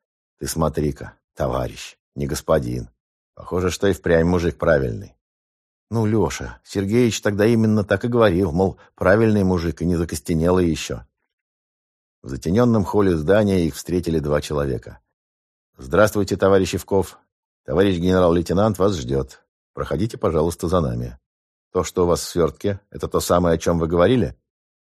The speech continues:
«Да, именно так». «Миша», — повернулся первый из встречавших к своему товарищу, — «в лабораторию». Молчаливый спутник встречавшего забрал у девушки свёрток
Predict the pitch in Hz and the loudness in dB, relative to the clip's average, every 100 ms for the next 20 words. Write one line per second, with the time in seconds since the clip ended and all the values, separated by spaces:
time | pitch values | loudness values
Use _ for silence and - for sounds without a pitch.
0 | _ _ _ 76 85 104 92 92 90 85 | _ _ _ -2 0 2 2 0 -2 -4
1 | - 67 - _ _ _ _ _ _ _ | -4 -6 -10 _ _ _ _ _ _ _
2 | 92 110 - - _ _ 73 73 76 73 | -2 -2 -2 -10 _ _ -4 -2 -2 -4
3 | 71 80 73 71 67 - 69 67 82 - | -8 -2 -2 -2 -4 -8 -8 -2 -2 -2
4 | 80 - - 76 73 71 73 67 60 - | -10 -10 -10 -6 -6 -2 -2 -2 -6 -14
5 | - _ - 90 98 107 117 76 58 - | -20 _ -4 2 4 4 4 2 -4 -14
6 | _ _ _ _ _ _ _ 65 - 78 | _ _ _ _ _ _ _ -14 -6 -2
7 | 107 98 - 95 95 87 - 80 - 90 | 0 -2 -4 -8 -6 -8 -6 -6 -2 -2
8 | - 82 78 78 85 85 76 78 76 - | 0 -4 -2 0 2 2 2 0 -2 -8
9 | 73 90 95 92 87 - | -6 0 0 0 -4 -6